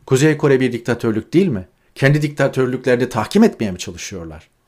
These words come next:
Gerek yok ki. Yani diktatörlük zaten. covid bahanesiyle bunun üzerine bir çivi daha çakmak falan zorunda değil yani.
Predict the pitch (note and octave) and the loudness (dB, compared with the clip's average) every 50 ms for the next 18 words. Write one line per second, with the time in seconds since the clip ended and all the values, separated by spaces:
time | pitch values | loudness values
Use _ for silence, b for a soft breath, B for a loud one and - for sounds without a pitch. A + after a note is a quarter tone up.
0 | _ _ _ _ _ _ _ - - A2+ B2 B2+ B2+ - G#3 G#3+ - - - F#2 | _ _ _ _ _ _ _ -4 0 2 2 2 2 4 2 2 2 0 -10 -12
1 | E2+ F2+ G2 F#2 F#2+ F#2 - - - F#3 F3 - - E3 D#3+ E3 D3 - G2+ D#2+ | -10 -8 -8 -8 -8 -8 -8 -4 -2 -2 0 2 2 2 2 0 -4 -4 -10 -10
2 | D#2 - E2+ E2 F#2+ _ _ _ _ _ _ _ _ _ _ _ _ _ _ _ | -10 -12 -14 -16 -16 _ _ _ _ _ _ _ _ _ _ _ _ _ _ _
3 | _ _ _ _ _ _ _ _ _ _ _ _ _ _ - - C#3+ C#3 D3 C#3+ | _ _ _ _ _ _ _ _ _ _ _ _ _ _ 0 4 4 4 4 2
4 | C#3+ B2+ A#2 B2 B2 B2 A#2 - - D3 C#3+ C3 B2 A#2 B2 C3 C#3 C3+ C3+ B2+ | 0 0 0 0 0 0 0 0 0 0 0 0 0 0 2 2 2 0 0 -2
5 | B2+ B B B B B C3+ A#2+ A#2+ D3 C#3 C3+ B2 B2 D3 F3 F3+ - - D3 | -6 B B B B B -4 0 2 2 2 2 2 6 6 6 6 4 0 0
6 | C#3 B2+ B2 B2 B2 - C3 A#2+ - - B2+ - - B2 A#2+ A#2+ A#2+ G#2+ A2 G#2+ | 0 2 0 0 0 -2 -4 -4 -2 -4 -6 -2 0 0 2 2 0 0 -2 -4
7 | G#2 G#2+ A#2+ E3+ F#3+ C4 B3 F3 G#2 F#2+ F2 E2+ F2 | -4 -2 -2 -2 0 0 -2 -2 -4 -6 -6 -10 -12